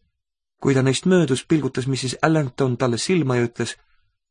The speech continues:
"Muidugi Karl Fryer lossis, kallis, kallis hertsog." Cornelia, hoolitsemisest vabaks lastud, oli väljas tekil.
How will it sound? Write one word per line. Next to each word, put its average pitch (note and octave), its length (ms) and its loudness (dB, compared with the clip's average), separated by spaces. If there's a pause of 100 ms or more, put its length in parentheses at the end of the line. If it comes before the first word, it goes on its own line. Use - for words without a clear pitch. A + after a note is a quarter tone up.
(600)
"Muidugi D3+ 720 4
Karl E3+ 300 4
Fryer B2+ 460 2
lossis, C3 460 0
kallis, B2 500 -4 (320)
kallis D3+ 640 0
hertsog." B2 500 -4 (1900)
Cornelia, D#3+ 500 2 (840)
hoolitsemisest C3+ 600 2
vabaks F3 300 -2
lastud, C3 300 -4 (640)
oli B2+ 180 2
väljas C3 280 0
tekil. B2+ 360 -6